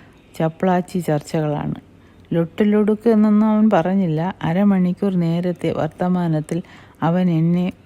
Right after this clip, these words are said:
ഒരു അജ്ഞനാക്കി വച്ചു. എന്നിട്ട് പറഞ്ഞു, "ഇക്കാക്ക വ്യാകരണം പഠിക്കണം."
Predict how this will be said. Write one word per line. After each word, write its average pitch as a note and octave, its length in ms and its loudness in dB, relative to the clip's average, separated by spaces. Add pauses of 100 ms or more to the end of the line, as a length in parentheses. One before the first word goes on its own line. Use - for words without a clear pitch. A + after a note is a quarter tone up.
(360)
ഒരു E3 340 0 (180)
അജ്ഞനാക്കി E3 680 0
വച്ചു. - 340 -8 (280)
എന്നിട്ട് F3 300 -2
പറഞ്ഞു, D3 380 -4 (1500)
"ഇക്കാക്ക F#3+ 440 0
വ്യാകരണം E3+ 880 2
പഠിക്കണം." B2+ 440 -4